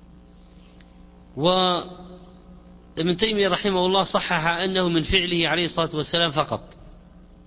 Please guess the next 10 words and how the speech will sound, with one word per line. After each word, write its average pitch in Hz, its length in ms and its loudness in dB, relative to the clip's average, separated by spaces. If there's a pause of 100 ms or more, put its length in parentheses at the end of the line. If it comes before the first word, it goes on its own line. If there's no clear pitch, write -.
(1500)
لكن 131 220 -2
هذه 214 300 0
الأحادي-، 156 580 -2
هذا 180 280 0
الحديث 139 540 0 (1500)
فيه 196 520 0
أمر، 196 280 2
لكن 151 400 0
ليس 208 300 0
للوجوب، 170 500 0